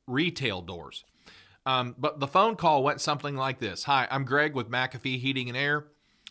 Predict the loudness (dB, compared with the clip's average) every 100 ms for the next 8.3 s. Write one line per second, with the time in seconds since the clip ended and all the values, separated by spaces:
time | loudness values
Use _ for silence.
0 | -20 _ _ -6 0 0 2 2 0 0
1 | 0 0 -2 -4 -4 -2 -2 -4 -8 _
2 | _ _ 0 2 2 0 -2 -2 -8 -6
3 | -8 -4 -4 -4 -6 -6 -4 -4 -6 _
4 | _ _ -4 -2 0 -2 -4 -16 _ _
5 | _ _ -10 -8 -6 -6 -6 -6 0 2
6 | 2 -2 -4 -4 -4 -4 -6 -8 -8 -6
7 | -4 -4 -2 0 0 -2 -2 -2 -2 -4
8 | -2 -2 -4